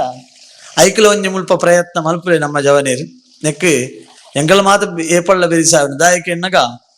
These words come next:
ನಮ್ಮ ಮಾತ ಪೊಂಜೋಳು ಪನ್ಪೆಂದು ಬೇಜಾರು ಮಲ್ಪುಚ್ಚಿ ನಮ್ಮ ಕೂಪ ಮಂಡೂಕ ಬಂದು. ಎಂಜಿನ ಗುವೆಲ್ದ ಕಪ್ಪೆಲು. ನಮ್ಮ ಪ್ರಪಂಚನೇ ಈತ್. ಇಲ್ಲಿ ಸಂಸಾರ, ಐದು ಒಕ್ಕ ಸಂಬಂಧದ ಇಲ್ಲಡೆ ಬೋಪುನಿ, ಮದುಮೆ ಇತ್ಯಾದಿ ಫಂಕ್ಷನ್ ಬೋಪುನಿ,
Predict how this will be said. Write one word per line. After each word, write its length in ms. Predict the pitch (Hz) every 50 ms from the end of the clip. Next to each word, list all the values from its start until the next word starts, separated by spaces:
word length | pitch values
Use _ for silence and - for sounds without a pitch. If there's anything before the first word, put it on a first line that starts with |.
| _ _ _ _ _ _ _ _ -
ನಮ್ಮ 120 | 165 185
ಮಾತ 240 | 196 208 214 214 214
ಪೊಂಜೋಳು 500 | 185 190 214 208 208 208 208 208 202 202 202 196 190 180 170 165 156 147 139 127 _ _ -
ಪನ್ಪೆಂದು 440 | 160 160 165 160 208 208 208 208 202
ಬೇಜಾರು 380 | 196 190 175 180 180 170 165
ಮಲ್ಪುಚ್ಚಿ 520 | 151 139 120 135 120 - - - 175 - _ _ - 147
ನಮ್ಮ 160 | 160 175 175 170 143 131 127 135 160 165 - _ _ _ _ _ _
ಕೂಪ 240 | - - 233 220 233
ಮಂಡೂಕ 460 | 220 202 185 180 175 165 160 147 -
ಬಂದು. 480 | 143 139 139 151 143 131 113 110 - _ _ _ _ - - - - - - - -
ಎಂಜಿನ 220 | 160 165 170 165
ಗುವೆಲ್ದ 380 | 151 143 170 202 214 214 202 185
ಕಪ್ಪೆಲು. 460 | 165 165 156 - - 151 139 135 127
ನಮ್ಮ 300 | 131 160 180 190 190 185
ಪ್ರಪಂಚನೇ 640 | 170 180 190 185 220 220 220 196 226 226 226 233
ಈತ್. 300 | 220 208 190 160 117 -
ಇಲ್ಲಿ 500 | 147 139 151 165 180 180 175 165 185 220
ಸಂಸಾರ, 500 | 214 185 175 160 147 143 156 147 147 143 156 190 240 247 - - _ _ _ _ _ _ -
ಐದು 240 | 147 160 160 160 160
ಒಕ್ಕ 120 | 156 160
ಸಂಬಂಧದ 460 | 156 - 160 156 160 165 170 165 160 160
ಇಲ್ಲಡೆ 300 | 160 151 156 151 147 143
ಬೋಪುನಿ, 580 | 147 151 143 143 147 160 190 214 185 - _ - 139
ಮದುಮೆ 540 | 143 151 147 151 151 165 175 202 - - _ _ _ _ _ _ _ _ _ _ -
ಇತ್ಯಾದಿ 320 | 147 131 170 165 160 147
ಫಂಕ್ಷನ್ 380 | 135 156 156 165 151 175 165 156
ಬೋಪುನಿ, 500 | 147 147 139 - - 156 185 220 190